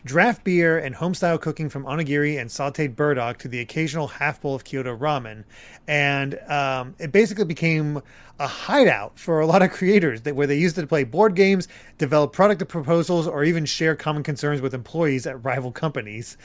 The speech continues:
So it's just like, it really is just like going to a place to unwind and just,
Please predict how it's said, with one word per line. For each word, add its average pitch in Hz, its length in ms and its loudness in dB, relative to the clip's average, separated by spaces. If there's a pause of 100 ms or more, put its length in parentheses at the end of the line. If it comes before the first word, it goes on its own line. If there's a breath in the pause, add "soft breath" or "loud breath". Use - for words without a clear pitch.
(180 loud breath)
So 180 200 4
it's 196 120 2
just 220 140 -2
like, 214 240 4 (200 loud breath)
it 254 160 4
really 254 280 6
is 226 120 6
just 196 220 4
like 165 280 6
going 170 260 4
to 170 60 2
a 160 80 2
place 170 260 2
to 170 160 -2
unwind 147 480 2
and 135 200 -2
just, 139 240 -2